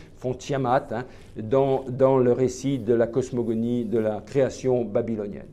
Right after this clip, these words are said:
Donc il y a vraiment des, des tas de parallèles. Et ce qui va intéresser en tout cas l'étudiant de, en, en Ancien Testament, c'est de voir mais quelle, quelle est alors la, la spécificité, quelles sont à la fois les liens et les différences.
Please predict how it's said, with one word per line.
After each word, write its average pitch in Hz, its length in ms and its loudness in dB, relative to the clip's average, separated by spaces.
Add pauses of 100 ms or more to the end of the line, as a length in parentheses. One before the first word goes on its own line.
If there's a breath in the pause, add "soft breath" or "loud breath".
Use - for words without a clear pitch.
(420 soft breath)
Donc 190 200 4
il 190 120 -2
y 202 60 2
a 220 140 4
vraiment 196 520 2
des, 143 420 0
des 147 180 0
tas 196 260 0
de 135 100 -2
parallèles. 104 460 -10 (500 soft breath)
Et - 60 0
ce - 100 -2
qui 226 120 -2
va 226 540 4
intéresser 214 580 2
en 202 80 2
tout 170 120 -2
cas 165 220 4
l'étudiant 151 880 2
de, 131 320 4
en, 131 360 0
en 135 100 0
Ancien 139 200 -4
Testament, 220 420 -6
c'est 208 340 2 (260 loud breath)
de 165 80 2
voir 214 160 6
mais 175 360 8 (100)
quelle, 170 160 6 (240)
quelle 214 160 6
est 294 80 4
alors 143 320 6
la, 131 140 6
la 123 140 2
spécificité, 190 920 0
quelles 170 200 2
sont 175 260 -2
à 143 80 0
la 170 80 0
fois 170 180 0
les 170 140 10
liens 240 320 2 (480 loud breath)
et 180 120 12
les 190 100 10
différences. 160 640 -2